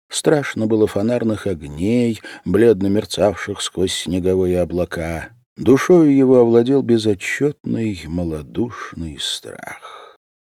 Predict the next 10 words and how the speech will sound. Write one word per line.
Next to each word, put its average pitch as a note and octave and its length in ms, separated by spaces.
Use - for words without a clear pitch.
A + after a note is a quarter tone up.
Попадались G2 680
изредка F#2 420
навстречу F#2 640
прохожие, D#2+ 880
но G2 180
он F3 140
пугливо E3 480
сторонился C#3+ 800
от - 180
них. - 400